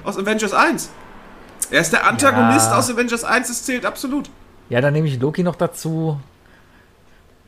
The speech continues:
Speaker 2: Ja, und Thanos hat an sich auch nichts falsch haben wollen. Äh, also
Speaker 1: <laughs>
Speaker 2: nehme ich Thanos.
Speaker 1: Oh Gott, <laughs> das ist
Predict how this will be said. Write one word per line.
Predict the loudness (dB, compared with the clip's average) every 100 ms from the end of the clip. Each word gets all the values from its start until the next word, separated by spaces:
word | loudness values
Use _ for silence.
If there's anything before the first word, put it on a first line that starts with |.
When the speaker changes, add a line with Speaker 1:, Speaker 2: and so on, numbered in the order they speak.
| -4
Speaker 2:
Ja, | 2 2
und | 2 -4
Thanos | 0 2 4 2
hat | 0
an | 0
sich | -2 -4
auch | -2
nichts | -2 -2
falsch | 0 0 2
haben | 0 0 0
wollen. | 0 0 -2
Äh, | -4
also | -4 -4 -6
Speaker 1:
<laughs> | -6 -6
Speaker 2:
nehme | -2 -2
ich | -4 -14 -16
Thanos. | -4 0 0 2 2 2 0 -2 -10 -10
Speaker 1:
Oh | -12 0
Gott, | 2 2 -2 -6 -6
<laughs> | -8 -10
das | -12
ist | -14 -14